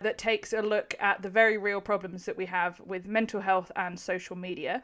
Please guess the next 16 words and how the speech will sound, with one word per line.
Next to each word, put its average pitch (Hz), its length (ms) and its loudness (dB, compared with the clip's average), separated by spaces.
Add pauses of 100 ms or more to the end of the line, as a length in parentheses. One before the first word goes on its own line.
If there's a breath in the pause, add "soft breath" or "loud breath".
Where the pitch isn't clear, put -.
(160)
And 220 120 0
although 226 440 8
it 220 120 8
is 220 180 6
a 208 40 -2
very 208 220 2
extreme 233 560 -2
case, 214 520 -2
it 208 160 0
does, 202 260 2 (120)
uh, 196 220 4
a 196 120 0
good 226 160 4
job, 196 240 2
I 196 100 2
think, 190 320 -8